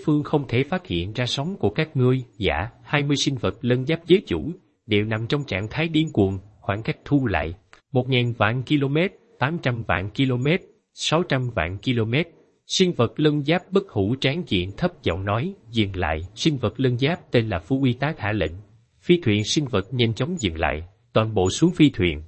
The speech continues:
chúng ta bay qua." Phú Uy Tác hạ lệnh, nhất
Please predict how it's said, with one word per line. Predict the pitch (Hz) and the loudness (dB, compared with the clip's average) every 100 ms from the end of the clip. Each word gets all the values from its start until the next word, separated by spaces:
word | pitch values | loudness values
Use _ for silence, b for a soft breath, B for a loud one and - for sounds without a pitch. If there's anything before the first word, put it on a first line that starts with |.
| - | -6
chúng | - 185 | -2 -2
ta | 120 107 113 | -2 0 2
bay | 113 110 | 2 2
qua." | 113 110 98 _ - - - | 2 0 -2 _ -20 -16 0
Phú | 160 147 | 2 4
Uy | 131 | 2
Tác | 156 165 | 0 -2
hạ | 101 98 | -4 -2
lệnh, | 92 82 104 - _ _ | -2 -2 -6 -12 _ _
nhất | 185 | 2